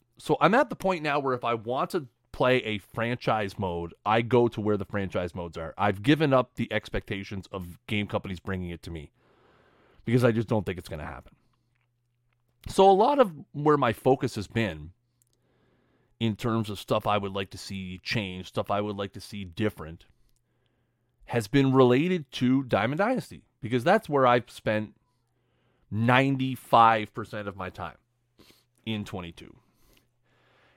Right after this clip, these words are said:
And, you know, I,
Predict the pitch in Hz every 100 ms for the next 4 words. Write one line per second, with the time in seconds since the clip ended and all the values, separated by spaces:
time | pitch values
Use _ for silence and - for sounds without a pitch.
0 | _ 165 175 180 180 - _ _ _ _
1 | _ _ _ _ _ _ _ _ _ _
2 | _ _ _ _ - 165 190 185 165